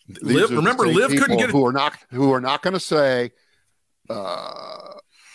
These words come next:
Speaker 1: "Well, we, uh, we, we, we, we think that Saudi Arabia is a, a, a terror state,
Speaker 2: Bahasha.
Speaker 1: but,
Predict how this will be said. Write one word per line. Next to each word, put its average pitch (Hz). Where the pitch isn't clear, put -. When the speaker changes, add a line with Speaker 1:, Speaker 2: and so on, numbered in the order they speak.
Speaker 1:
"Well, 143
we, 143
uh, 92
we, 208
we, 196
we, 202
we 208
think 175
that 117
Saudi 131
Arabia 101
is 82
a, 73
a, 90
a 90
terror 117
state, 90
Speaker 2:
Bahasha. 80
Speaker 1:
but, 110